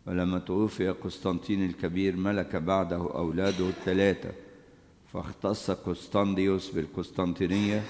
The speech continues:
وقسطنس بروميا، وقسطنطينوس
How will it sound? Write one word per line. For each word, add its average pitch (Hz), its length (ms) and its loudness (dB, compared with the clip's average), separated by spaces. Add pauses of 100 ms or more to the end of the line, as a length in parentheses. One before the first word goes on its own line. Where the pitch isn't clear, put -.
(680)
وقسطنس 95 1040 0
بروميا، 101 680 2 (600)
وقسطنطينوس 90 1200 0